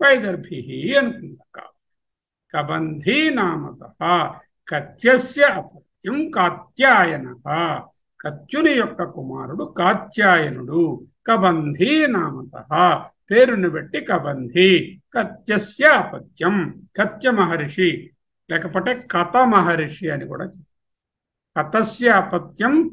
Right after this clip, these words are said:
కాత్యాయనః, కత్యస్య అపత్యం కూడా కాత్యాయన. కత ఋషి అయి ఉండవచ్చు, కత్య ఋషి కూడా అయి ఉండవచ్చు అన్నారు మనకు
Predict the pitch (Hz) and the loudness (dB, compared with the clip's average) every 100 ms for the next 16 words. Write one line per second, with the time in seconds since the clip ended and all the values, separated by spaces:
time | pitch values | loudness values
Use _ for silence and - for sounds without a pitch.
0 | - - 185 175 - 185 175 165 160 156 | -10 0 0 0 -2 0 2 2 0 2
1 | 233 294 285 _ _ _ - - - _ | 2 2 -2 _ _ _ -8 -8 -10 _
2 | 262 254 254 240 226 202 190 190 185 _ | 0 0 -2 0 4 4 2 -6 -8 _
3 | 185 175 180 277 - - 156 139 - _ | -2 -2 -2 -6 -6 -4 -4 -4 -12 _
4 | - _ _ _ _ _ _ _ - 156 | -20 _ _ _ _ _ _ _ -8 -4
5 | 175 196 196 196 214 202 196 202 202 208 | 0 0 0 -2 0 2 2 0 -2 -6
6 | 202 302 320 - _ _ - 170 - - | -8 -8 -8 -12 _ _ -10 -10 -10 -20
7 | _ 220 202 180 180 160 254 175 147 139 | _ 0 0 -2 -4 -4 0 0 -2 -6
8 | 123 123 - _ 143 151 135 147 135 - | -10 -12 -18 _ -10 -6 -6 -8 -8 -6
9 | 320 330 _ _ _ _ 131 - 220 196 | -8 -12 _ _ _ _ -20 -10 -4 -4
10 | 151 131 127 | -4 -8 -14